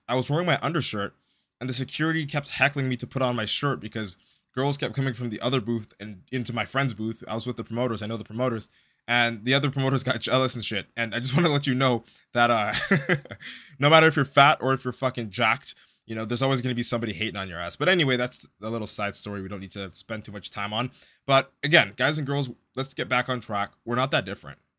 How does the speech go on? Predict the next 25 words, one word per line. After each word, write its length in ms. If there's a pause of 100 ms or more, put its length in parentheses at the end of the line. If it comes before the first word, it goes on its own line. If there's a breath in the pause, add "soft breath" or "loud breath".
(180)
We're 100
really 180
not 300
that 200
different. 360 (320)
And 100
here's 220
why. 260 (880)
Okay, 180
so 280 (320 soft breath)
since, 520 (220)
again, 300
and, 160
and, 100
like, 200
all 180
week, 240
if 80
you've 100
been 180
following 420
my 100
content, 480
if 180
you, 220